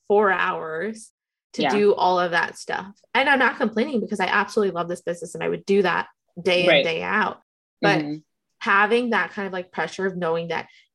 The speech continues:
Speaker 1: Amazon Prime will deliver in two days. Why
Speaker 2: In
Speaker 1: can't
Speaker 2: two days.
Speaker 1: you?
Speaker 2: I
Speaker 1: Yeah.
Speaker 2: know. When I saw that, um, the first time when I saw on Etsy that it was saying when it would arrive to the, our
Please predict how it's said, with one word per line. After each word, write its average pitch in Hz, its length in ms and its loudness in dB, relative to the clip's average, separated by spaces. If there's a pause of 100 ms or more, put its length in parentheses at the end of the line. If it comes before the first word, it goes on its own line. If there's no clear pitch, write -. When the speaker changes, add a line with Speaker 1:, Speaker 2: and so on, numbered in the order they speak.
Speaker 1:
Amazon 247 440 2
Prime 269 420 -2
will 226 100 -2
deliver 220 300 -2
in 285 160 -8
two 247 180 -4
days. 254 400 0
Why 170 140 -4
Speaker 2:
In 170 80 2
Speaker 1:
can't - 60 -4
Speaker 2:
two 240 200 6
days. - 300 6
Speaker 1:
you? 214 220 -2 (200)
Speaker 2:
I 175 200 4
Speaker 1:
Yeah. 175 240 6
Speaker 2:
know. 160 240 -4 (560)
When 190 180 6
I 180 160 4
saw 170 340 4
that, 190 340 2
um, 160 480 -6
the 170 160 0
first 170 360 -2
time 170 220 -4
when 156 120 -6
I 151 140 -4
saw 151 220 -2
on 147 160 -2
Etsy 147 280 -2
that 139 140 2
it 139 200 0
was 147 240 -8
saying 151 240 0
when 147 120 -2
it 139 160 0
would 143 120 -4
arrive 131 380 0 (160)
to 156 80 -2
the, 135 180 0
our 139 140 2